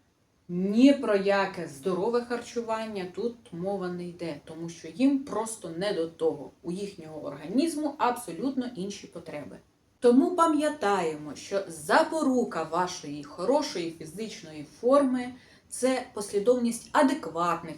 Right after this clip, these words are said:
фізичних навантажень і здорового низькокалорійного харчування. І знову ж, якщо ви провели дуже інтенсивне тренування, а потім ведете абсолютно пасивний спосіб життя,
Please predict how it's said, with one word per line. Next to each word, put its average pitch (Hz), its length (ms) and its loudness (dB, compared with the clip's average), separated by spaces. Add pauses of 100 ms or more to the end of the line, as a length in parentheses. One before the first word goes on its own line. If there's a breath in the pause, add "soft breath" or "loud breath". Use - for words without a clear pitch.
фізичних 147 540 -12
навантажень 320 960 0 (500 loud breath)
і - 340 2
здорового 233 920 8
низькокалорійного 208 1200 2
харчування. 147 800 -12 (800)
І 254 100 0
знову 214 420 0
ж, 180 140 -6
якщо 190 340 0
ви 277 100 4
провели 226 760 -2 (480)
дуже 175 380 -4
інтенсивне 160 680 -4
тренування, 160 800 -2
а 233 100 -2
потім 196 380 2
ведете 175 520 -2 (180)
абсолютно 180 640 0
пасивний 156 560 -4
спосіб 151 500 -8
життя, 240 520 -2